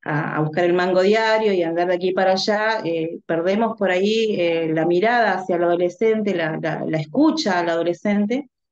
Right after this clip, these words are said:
y lo dejamos expuestos a que ellos vayan de alguna manera consumiendo, eh, lo que es, es, ese tipo de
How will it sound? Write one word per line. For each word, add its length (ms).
y 100
lo 80
dejamos 480
expuestos 600
a 160
que 340
ellos 240
vayan 560
de 80
alguna 320
manera 580
consumiendo, 1200
eh, 720
lo 180
que 560
es, 280
es, 220
ese 320
tipo 260
de 320